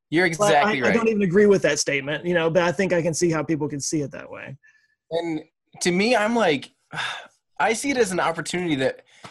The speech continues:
Speaker 1: I can't believe if these people, you know, oil billionaires thirty years ago, twenty-five years ago, are sitting there starting to hear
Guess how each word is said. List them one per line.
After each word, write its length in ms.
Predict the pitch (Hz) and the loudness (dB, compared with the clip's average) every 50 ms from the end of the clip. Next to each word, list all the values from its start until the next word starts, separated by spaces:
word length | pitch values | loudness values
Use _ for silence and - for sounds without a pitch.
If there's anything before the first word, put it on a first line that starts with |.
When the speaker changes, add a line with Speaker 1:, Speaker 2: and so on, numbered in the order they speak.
| - _ - | -16 _ -6
Speaker 1:
I 60 | 156 | -4
can't 240 | 156 - 220 226 226 | -2 0 0 0 0
believe 180 | 226 214 185 165 | 0 -2 -4 -4
if 100 | 151 - | -4 -6
these 140 | 175 165 | -6 -6
people, 340 | - - 208 185 185 170 160 | -6 -6 -6 -4 -2 -2 0
you 80 | 156 147 | 0 2
know, 320 | 139 127 120 113 107 - _ _ _ _ - | 2 2 2 0 -2 -4 _ _ _ _ -2
oil 300 | 151 170 175 180 165 165 | 0 2 4 4 4 2
billionaires 880 | 143 127 - - 160 151 143 139 127 113 101 87 82 82 - - - - _ | 0 -2 -4 0 2 4 4 4 2 0 0 -2 -4 -6 -10 -10 -12 -10 _
thirty 220 | - 175 185 180 180 | 0 2 2 2 2
years 300 | 151 143 139 135 127 123 | 2 2 2 0 0 -2
ago, 320 | 117 117 110 104 98 101 | 0 2 2 2 2 0
twenty-five 520 | 101 - 147 151 147 143 127 - 123 117 | -2 -2 -2 0 0 0 0 0 0 0
years 180 | 113 110 104 104 | 0 -2 -6 -4
ago, 120 | 101 104 | -2 -2
are 60 | 104 107 | -2 -2
sitting 180 | - 175 175 | -2 -2 -2
there 100 | 180 165 | 0 0
starting 260 | 156 - 156 147 143 | 0 0 0 -2 -2
to 60 | 147 - | -4 -6
hear 480 | - 131 127 131 139 139 143 143 - | -4 -2 0 0 0 0 -2 -4 -8